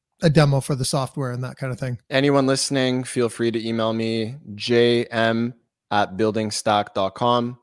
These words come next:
Speaker 2: You could also reach me through LinkedIn. A lot of people send me messages there.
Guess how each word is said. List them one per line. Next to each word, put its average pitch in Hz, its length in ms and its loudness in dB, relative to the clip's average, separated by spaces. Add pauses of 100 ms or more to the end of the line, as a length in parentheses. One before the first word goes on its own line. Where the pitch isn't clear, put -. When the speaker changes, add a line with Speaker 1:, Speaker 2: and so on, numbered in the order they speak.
(140)
Speaker 2:
You - 80 -20
could 104 140 -4
also 104 300 0
reach 104 340 -4
me 107 160 -4
through 98 220 -14
LinkedIn. 113 640 -2
A - 160 -18
lot 101 160 0
of - 60 -12
people 107 220 -8
send 98 200 -6
me 98 80 -6
messages 101 600 -6
there. 101 420 -2